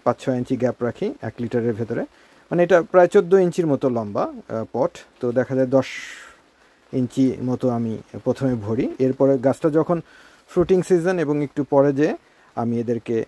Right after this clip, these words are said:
আহ, ওই জায়গা, ফাঁকা জায়গাটুকু আমি টপ আপ করি হচ্ছে এক্সট্রা, আহ, কম্পোস্ট অথবা ম্যানিউর, এবং কখনো কখনো আমি চিকেন পিলেটও দিয়ে দেই ভিতরে। তো এভাবে করছি,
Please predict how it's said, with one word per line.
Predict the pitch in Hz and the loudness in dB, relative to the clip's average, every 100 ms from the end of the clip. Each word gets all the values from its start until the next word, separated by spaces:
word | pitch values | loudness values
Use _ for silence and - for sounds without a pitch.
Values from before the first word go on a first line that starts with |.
| - | -6
আহ, | 107 90 | -8 -6
ওই | - 139 131 | -2 0 2
জায়গা, | 131 120 110 | 2 2 -2
ফাঁকা | 107 135 139 | -6 -2 0
জায়গাটুকু | 131 123 123 - 143 214 330 - _ | 0 0 -2 -4 -4 -4 -6 -16 _
আমি | - 110 | -10 -6
টপ | 117 131 131 | 0 0 2
আপ | 113 | -2
করি | 131 123 | -2 -2
হচ্ছে | 117 110 120 107 - _ - | -2 -6 -8 -10 -12 _ -8
এক্সট্রা, | 123 - 127 | -6 -2 -4
আহ, | 117 131 107 107 80 - | -4 -8 -10 -8 -10 -2
কম্পোস্ট | 135 - 202 - - | -2 0 0 0 -4
অথবা | 107 131 | -2 0
ম্যানিউর, | 123 127 131 180 262 - _ - | 0 0 0 0 -2 -8 _ -4
এবং | 170 160 160 | 0 2 0
কখনো | 151 139 147 | 0 0 2
কখনো | 139 135 143 | 2 0 0
আমি | 131 | 0
চিকেন | 131 131 127 | 0 0 -2
পিলেটও | 120 117 107 113 | 0 -2 -4 -6
দিয়ে | 104 107 | -6 -6
দেই | 98 95 | -6 -8
ভিতরে। | 95 101 85 - _ _ _ _ | -8 -10 -14 -18 _ _ _ _
তো | - | 0
এভাবে | 151 170 190 | 2 4 2
করছি, | 185 160 - | 2 -2 -2